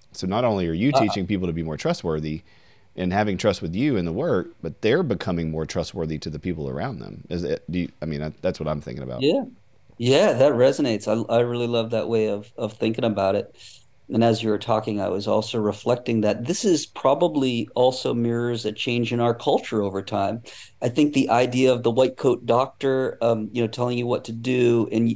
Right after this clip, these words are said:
Speaker 2: and you kind of wanting that 'cause that's, was the definition of what a doctor did, um, might have been powerful forty years ago. But now the culture has, the norms have changed so much that that vibe doesn't really go over well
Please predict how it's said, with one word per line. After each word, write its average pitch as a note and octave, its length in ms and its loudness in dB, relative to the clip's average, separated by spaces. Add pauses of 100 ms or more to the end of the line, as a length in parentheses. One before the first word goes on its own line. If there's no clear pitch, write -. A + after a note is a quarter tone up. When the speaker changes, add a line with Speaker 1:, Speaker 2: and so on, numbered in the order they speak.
Speaker 2:
and A2+ 140 2
you C3 100 2
kind C#3+ 240 2
of A2+ 100 -2
wanting B2 540 0
that G#2+ 220 -2
'cause A2+ 160 -8
that's, B2 280 0
was A#2+ 220 0
the A#2 80 -6
definition A#2 580 0
of A2 100 -4
what A2+ 160 -2
a G#2+ 40 -4
doctor A2+ 360 0
did, A#2 480 0 (560)
um, A2 460 0
might B2 280 2
have B2 140 0
been A2+ 380 2 (260)
powerful B2+ 760 2
forty A#2 340 -4
years C3+ 360 -2
ago. A2 440 -2 (460)
But A#2 220 2
now B2+ 720 4
the - 100 -12
culture B2+ 480 2
has, G#2+ 360 -2
the A#2+ 120 2
norms D3 520 4
have A#2 160 2
changed A2+ 400 -2
so A#2 160 2
much B2 480 -2
that A#2 320 -2
that A#2 280 2
vibe A#2 640 0
doesn't A#2+ 300 0
really A2+ 220 0
go A2 300 2
over C3+ 200 0
well A#2 340 4